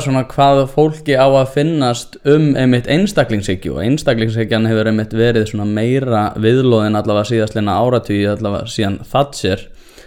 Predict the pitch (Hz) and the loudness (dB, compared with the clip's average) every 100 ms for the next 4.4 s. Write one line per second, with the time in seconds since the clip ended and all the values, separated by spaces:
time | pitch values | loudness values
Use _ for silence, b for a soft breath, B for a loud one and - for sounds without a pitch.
0 | b - 123 143 110 143 202 147 85 - | b 0 4 4 4 2 4 2 0 -6
1 | - - - 117 107 120 151 151 135 143 | -14 -18 -14 -8 0 0 2 2 4 4
2 | 135 - - 147 - 151 156 170 151 127 | 2 -4 -6 -6 -2 -2 0 2 2 2
3 | 135 160 175 131 120 147 117 120 151 160 | 2 2 4 2 2 0 -2 0 2 4
4 | 139 175 113 - | 2 2 -2 -6